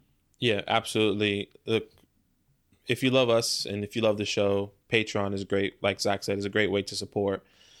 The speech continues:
Um, we thank you for everyone that's already signed up, that's already supporting the show. We are giving you thanks in advance for signing up in the future. So thank you so much. Thank you for support. Thank you just for, for being part of the community as well on Instagram,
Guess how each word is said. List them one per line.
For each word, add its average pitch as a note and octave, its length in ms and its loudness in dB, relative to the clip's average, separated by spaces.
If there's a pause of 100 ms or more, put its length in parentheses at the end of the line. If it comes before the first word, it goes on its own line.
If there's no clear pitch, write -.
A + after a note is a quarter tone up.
(140)
Um, F#2+ 440 -2
we G#2+ 200 -2
thank G#2+ 280 -2
you G#2 140 0
for G2 320 -2
everyone G#2 320 -2
that's G2+ 160 -4
already G2+ 180 0
signed G#2 320 0
up, G2 160 0
that's G2 240 -2
already G2+ 200 -2
supporting G#2 360 -4
the G2+ 60 -6
show. G2+ 240 -2
We G2+ 480 -4 (540)
are G2 580 0 (840)
giving A2+ 280 -2
you A2 80 0
thanks B2 320 0
in A#2 80 0
advance A2+ 600 0 (140)
for G#2 440 4
signing G#2+ 380 0
up G#2 200 -2
in A2 80 -4
the G#2+ 80 -4
future. G2 380 -6 (260)
So G2 560 0
thank A2 160 -2
you G#2+ 80 -6
so G#2+ 180 0
much. G#2 300 -2
Thank G#2+ 160 -4
you G#2 60 -10
for G#2 120 -6
support. G2+ 440 -2
Thank G#2 180 -4
you G2+ 80 -4
just A#2+ 200 -2
for, G#2 260 2 (260)
for A2+ 80 -4
being C3+ 220 2
part B2 160 6
of G#2 40 2
the G#2 80 -2
community A2 560 0
as G2 160 -4
well G#2+ 280 2
on G2+ 240 -4
Instagram, G2+ 640 -4